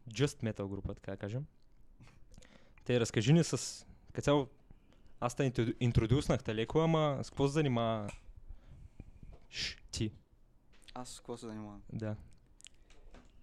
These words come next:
Speaker 2: Еми, аз съм главно музикант. Уча музикална технология в Англия, като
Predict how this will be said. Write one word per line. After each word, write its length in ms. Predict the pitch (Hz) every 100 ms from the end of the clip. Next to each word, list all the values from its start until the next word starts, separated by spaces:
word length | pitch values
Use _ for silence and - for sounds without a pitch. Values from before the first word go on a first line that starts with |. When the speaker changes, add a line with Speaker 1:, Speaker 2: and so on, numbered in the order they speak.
| 131 -
Speaker 2:
Еми, 400 | 139 156 175 175 - - - - - - - - - -
аз 180 | 120 135
съм 540 | - 147 147 147 147 135 - -
главно 340 | 131 131 135 135
музикант. 720 | 127 110 - 120 123 - - - - - - - - - -
Уча 460 | 123 - 131 123 127
музикална 420 | 123 113 117 113
технология 420 | - 117 113 113
в 100 | -
Англия, 440 | 110 120 123 131 131 - -
като 480 | - - 113 110 107